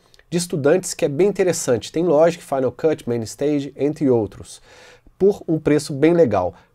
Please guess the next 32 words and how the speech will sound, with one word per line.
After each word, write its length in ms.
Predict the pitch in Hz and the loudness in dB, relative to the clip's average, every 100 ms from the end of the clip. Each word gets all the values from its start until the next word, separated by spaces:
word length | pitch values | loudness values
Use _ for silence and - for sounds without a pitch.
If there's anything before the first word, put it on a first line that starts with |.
| - | 0
Basta 320 | 131 151 160 | 0 2 -4
procurar 520 | 151 143 123 110 95 | -6 -4 -2 -2 -4
pacote 420 | - 110 165 165 | -8 0 0 0
estudante 380 | - 135 127 123 | -4 0 0 0
de 80 | 123 | 0
Logic 320 | 131 127 - | 0 0 -2
no 80 | 190 | 2
Google. 360 | 180 214 208 202 _ _ _ | 4 4 2 -2 _ _ _
Seu 200 | - 196 | -2 0
canal 220 | 196 165 | 2 2
é 60 | 165 | 2
muito 180 | 156 135 | 0 2
bom 300 | 135 175 185 | 4 4 2
e 80 | 160 | 0
merece 440 | 185 139 135 135 - | 2 4 2 0 -4
ter 180 | 165 127 | -2 0
muito 300 | 139 160 151 | 0 -2 -2
mais 240 | 143 113 | -2 -2
views 260 | 104 127 123 | -2 -2 -2
e 60 | |
inscritos." 400 | 135 - 110 95 | -6 -6 -8 -8
Obrigado, 420 | - 185 165 190 170 | 0 2 4 4 2
Felipe. 560 | 165 143 202 196 196 - - - | 0 2 0 -2 -6 -6 -20 -6
Eu, 140 | 135 175 | 4 4
a 40 | |
partir 300 | 180 156 - | 4 -2 0
de 80 | 160 | 0
agora, 320 | 135 151 165 | 6 6 6
vou, 420 | 127 127 147 135 - - - | 4 2 2 2 -2 -20 -4
ah, 220 | 131 123 | 0 0
trazer, 720 | - 143 123 110 151 139 - _ _ _ | 2 2 2 2 2 2 -2 _ _ _
eh, 720 | 117 113 107 104 98 95 92 | -4 0 0 0 -2 -4 -6